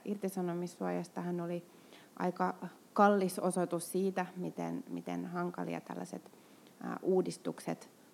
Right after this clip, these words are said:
on. Sä osaat varmaan arvioida vähän niitä kustannuksiakin, et, et minkä,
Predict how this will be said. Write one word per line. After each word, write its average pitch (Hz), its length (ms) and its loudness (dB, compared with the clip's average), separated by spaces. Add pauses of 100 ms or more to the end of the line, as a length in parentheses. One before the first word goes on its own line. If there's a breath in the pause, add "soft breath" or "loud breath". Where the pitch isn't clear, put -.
(120)
on. 202 380 4 (520)
Sä 185 180 -2
osaat 175 240 -2
varmaan 170 300 0
arvioida 175 460 0
vähän 170 180 -4
niitä 170 160 -4
kustannuksiakin, 185 960 0
et, 165 100 -4 (100)
et - 180 -6
minkä, 180 320 0